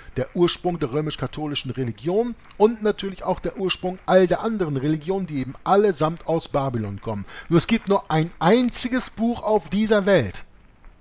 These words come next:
das den Ursprung von Babylon erklärt. Und das ist die Bibel. Von daher kann nur die Bibel das einzig wahre Wort des einzig wahren Gottes sein.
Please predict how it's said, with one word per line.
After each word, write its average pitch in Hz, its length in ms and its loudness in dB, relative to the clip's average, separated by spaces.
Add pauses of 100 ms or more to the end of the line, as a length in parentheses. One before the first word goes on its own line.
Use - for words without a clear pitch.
(640)
das 123 200 -4
den - 240 -10
Ursprung 135 480 0
von 87 160 -12
Babylon 95 440 0
erklärt. - 480 -12 (640)
Und 104 180 -14
das - 340 -2 (400)
ist - 220 -12
die 98 80 -12
Bibel. 123 280 -8 (1400)
Von 98 220 -8
daher 127 440 2 (320)
kann 127 260 0
nur 185 140 0
die 110 160 -8
Bibel 110 380 -10 (320)
das - 180 -8
einzig 131 400 -4
wahre 120 360 -8
Wort 110 240 -8 (120)
des - 200 -10
einzig 117 380 -6
wahren 101 300 -6
Gottes - 320 -10
sein. 73 200 -14